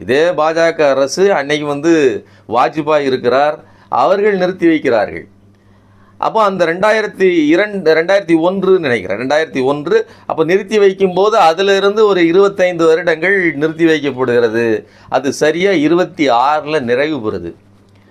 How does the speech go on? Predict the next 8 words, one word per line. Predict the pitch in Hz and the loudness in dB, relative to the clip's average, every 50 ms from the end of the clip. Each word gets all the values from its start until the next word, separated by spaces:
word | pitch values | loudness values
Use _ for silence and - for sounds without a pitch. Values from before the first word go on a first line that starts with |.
| _ - - - - - | _ -20 -20 -20 -14 -8
அப்போ | - 143 143 135 135 139 160 202 226 220 208 | -4 -4 -4 0 0 0 2 2 2 2 0
ரெண்டாயிரத்தி | 160 139 151 180 196 226 220 226 226 220 214 208 - - 196 190 185 180 175 165 160 147 135 - - - | 0 0 -2 -2 0 2 2 2 2 0 -2 -2 -4 -2 0 0 2 2 2 2 0 0 -6 -10 -6 -2
பதினொன்னுக்கு | 135 147 160 180 208 220 220 214 208 202 196 - | 0 0 2 0 0 0 0 0 0 -2 0 0
அப்புறம் | 175 165 - - 208 220 202 | -2 -2 -2 -2 -2 -2 0
பத்து | 160 151 151 - - 196 | 0 0 -2 0 0 0
வருஷம் | 190 190 175 175 214 208 190 | 2 2 0 0 -2 -2 0
கழிச்சு | 170 165 165 165 156 160 170 185 214 220 226 202 185 | 0 0 -2 -2 -4 -6 -4 -2 0 2 2 2 0
நீங்க | 170 170 175 175 180 | 0 -2 -2 0 0